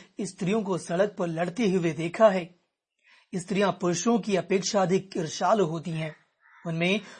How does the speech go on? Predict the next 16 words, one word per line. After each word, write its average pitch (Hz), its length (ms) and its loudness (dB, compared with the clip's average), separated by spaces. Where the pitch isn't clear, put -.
मोह 165 320 4
तथा 208 260 4
काम 180 300 2
वासना 202 420 4
अधिक 185 240 0
होती 165 400 -4
है। 160 120 2
वे 165 80 -4
पुरुषों 214 400 2
से 180 160 0
आठ 190 220 6
गुना 175 260 2
अधिक 185 300 0
कामुक 202 340 4
होती 170 300 -4
हैं। 156 200 -4